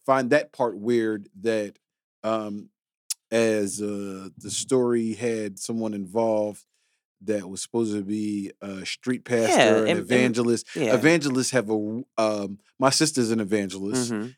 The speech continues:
Speaker 1: and she has a heart for the people. She has a heart for people that don't have a lot.
Speaker 2: Mm-hmm.
Speaker 1: Um, she has a heart to teach, a heart to love, and a heart to, uh, you know, have s-, be
Speaker 2: Yeah,
Speaker 1: sacrificial. You know what I
Speaker 2: exactly.
Speaker 1: mean?
Speaker 2: And that's what you
Speaker 1: You
Speaker 2: expect
Speaker 1: know, that's a,
Speaker 2: when
Speaker 1: that's an
Speaker 2: someone is
Speaker 1: evangelist heart,
Speaker 2: coming to
Speaker 1: you know?
Speaker 2: you,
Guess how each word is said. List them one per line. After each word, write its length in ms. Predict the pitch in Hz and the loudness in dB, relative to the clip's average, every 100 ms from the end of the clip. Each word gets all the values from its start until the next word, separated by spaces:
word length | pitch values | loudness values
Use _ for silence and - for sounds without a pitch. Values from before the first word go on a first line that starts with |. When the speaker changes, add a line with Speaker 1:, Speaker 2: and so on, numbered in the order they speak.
| - | -8
Speaker 1:
and 140 | 110 | -6
she 160 | - 135 | 0 4
has 200 | 127 107 | 6 4
a 80 | 98 | 0
heart 280 | - 123 - | 4 4 4
for 140 | 113 | -4
the 120 | 101 | -6
people. 540 | 92 151 139 127 123 120 | 0 2 4 2 0 0
She 160 | - | -2
has 140 | 110 101 | -2 -4
a 80 | |
heart 240 | 95 120 110 | -2 -2 -4
for 100 | 98 | -6
people 320 | - 117 104 | -6 -6 -6
that 140 | 101 90 | -6 -6
don't 240 | 92 - | -10 -10
have 320 | - 139 123 | 0 2 2
a 60 | 120 | 4
lot. 380 | 120 120 117 143 | 8 10 8 6
Speaker 2:
Mm-hmm. 540 | 127 117 110 131 160 | 0 -2 -4 -4 -4
Speaker 1:
Um, 100 | 107 | -4
she 140 | - 113 | -2 -2
has 120 | 104 | -4
a 60 | |
heart 300 | 95 123 110 | -2 -2 -2
to 60 | - | -6
teach, 420 | - - 135 120 | -8 0 0 2
a 80 | 117 | 0
heart 340 | 104 117 107 - | 2 2 2 0
to 80 | 101 | -2
love, 760 | 92 123 127 117 117 104 - - _ - _ _ _ 113 | 6 10 10 10 8 4 -6 -16 _ -20 _ _ _ -4
and 320 | 107 104 101 | -2 -2 -2
a 40 | |
heart 300 | 98 123 113 | 6 6 6
to, 420 | - 104 104 87 | 0 -2 -2 -4
uh, 440 | - 95 92 92 82 - | -8 -8 -6 -6 -6 -10
you 80 | 104 | -12
know, 180 | 101 95 | -8 -6
have 160 | 95 104 | -4 -2
s-, 140 | - - | -2 -4
be 160 | 123 | 4
Speaker 2:
Yeah, 40 | 127 | 6
Speaker 1:
sacrificial. 920 | - - 381 311 110 104 104 95 - 151 | 8 8 10 10 10 8 6 2 -4 2
You 100 | 131 | 8
know 60 | |
what 20 | 139 | 10
I 40 | |
Speaker 2:
exactly. 240 | 139 139 131 | 10 8 8
Speaker 1:
mean? 80 | |
Speaker 2:
And 120 | 117 143 | 6 6
that's 200 | 180 - | 6 4
what 180 | - | 4
you 60 | 170 | 6
Speaker 1:
You 40 | |
Speaker 2:
expect 220 | 143 - 120 | 6 4 4
Speaker 1:
know, 60 | |
that's 340 | 135 135 147 147 | 8 8 8 6
a, 40 | |
Speaker 2:
when 80 | 123 | 6
Speaker 1:
that's 100 | 113 | 6
an 60 | 135 | 6
Speaker 2:
someone 220 | 127 131 127 | 8 6 6
is 60 | |
Speaker 1:
evangelist 460 | 131 131 98 101 - | 6 6 2 -2 0
heart, 80 | 151 | 2
Speaker 2:
coming 260 | 147 139 | 2 0
to 120 | 131 131 | -2 -6
Speaker 1:
you 60 | |
know? 60 | 131 | 0
Speaker 2:
you, 360 | 123 113 110 | 2 2 0